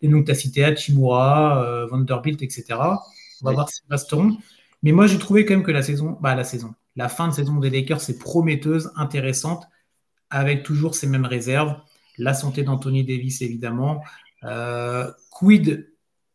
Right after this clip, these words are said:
Speaker 1: même si, bon, ça a été vite balayé, de la réelle motivation de LeBron.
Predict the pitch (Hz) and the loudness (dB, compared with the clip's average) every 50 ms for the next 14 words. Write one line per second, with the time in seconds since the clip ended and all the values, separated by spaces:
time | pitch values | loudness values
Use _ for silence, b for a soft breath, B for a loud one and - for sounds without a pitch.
0 | _ _ _ - 139 135 139 139 147 147 139 - - - 143 143 151 139 127 123 | _ _ _ -4 -2 0 2 2 2 2 0 -2 -2 -2 0 0 0 0 0 0
1 | 127 127 127 - 123 120 117 - 135 123 131 131 123 - 127 123 131 135 135 139 | -2 -4 -4 -4 -4 -6 -6 -6 -6 -6 -4 -4 -4 -2 0 0 2 2 2 4
2 | 147 151 143 135 135 127 127 127 127 127 123 127 135 143 147 151 151 151 151 151 | 4 2 4 2 2 2 2 2 0 0 0 0 2 2 4 4 4 4 4 2
3 | 147 - - 139 147 147 139 - 156 151 147 143 147 143 143 139 147 151 156 160 | 0 0 -2 -2 0 0 0 0 0 2 2 4 4 4 4 4 4 4 4 2